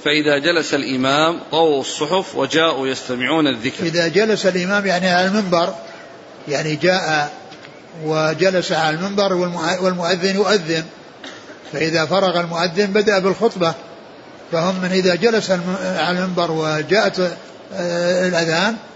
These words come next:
Speaker 2: جلسوا يستمعون الذكر، يستمعون ال-، الأذان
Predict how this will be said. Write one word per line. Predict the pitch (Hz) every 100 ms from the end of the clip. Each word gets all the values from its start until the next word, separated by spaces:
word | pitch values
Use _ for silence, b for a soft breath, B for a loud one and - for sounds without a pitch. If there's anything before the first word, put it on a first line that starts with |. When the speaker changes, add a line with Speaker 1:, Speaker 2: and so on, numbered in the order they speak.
| -
Speaker 2:
جلسوا | 214 226 196 208
يستمعون | 214 226 220 220
الذكر، | 202 214 202 202 - - - -
يستمعون | 170 160 185 185 196 185
ال-، | 175 165 160 160 156 160
الأذان | 165 165 196 226